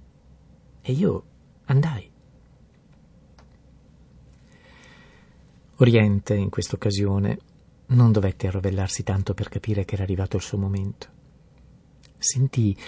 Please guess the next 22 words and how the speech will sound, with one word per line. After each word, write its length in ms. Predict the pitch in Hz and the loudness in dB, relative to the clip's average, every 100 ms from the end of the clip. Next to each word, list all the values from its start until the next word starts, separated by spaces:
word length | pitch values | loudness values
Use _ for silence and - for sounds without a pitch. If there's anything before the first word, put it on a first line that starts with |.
| - - | -20 -6
l'inerzia 720 | - 117 123 139 127 - - | 4 8 10 8 4 -2 -2
dell'accelerata 880 | 104 104 101 - 95 92 - 101 - - - - - - - - - - | -2 -2 -4 -4 -4 -4 -6 -8 -12 -14 -20 -20 -20 -20 -20 -20 -18 -4
e 200 | 214 196 | 0 4
osservò 500 | 202 - 170 156 107 | 4 4 2 4 4
con 180 | 120 123 | 6 6
gioia 420 | 147 160 120 - - | 6 6 4 0 -4
che 120 | - | 0
la 80 | 165 | 2
sua 200 | - 160 - | 2 0 0
coda 240 | 185 143 | 0 2
d'argento 560 | 117 113 131 156 131 120 | 2 2 4 6 6 4
aveva 260 | 117 123 | 4 4
recuperato 540 | 117 - 127 139 151 127 | 2 0 0 0 2 2
il 100 | 113 | 4
vigore 400 | 120 160 139 120 | 4 4 4 4
dei 120 | 110 | 2
vecchi 280 | 120 - 110 | 0 0 -4
tempi, 400 | 90 92 92 123 | -4 -4 -2 0
e 20 | |
ancora 260 | 135 208 165 | 2 4 2
di 120 | 135 | 0
più. 220 | - 107 | -8 -12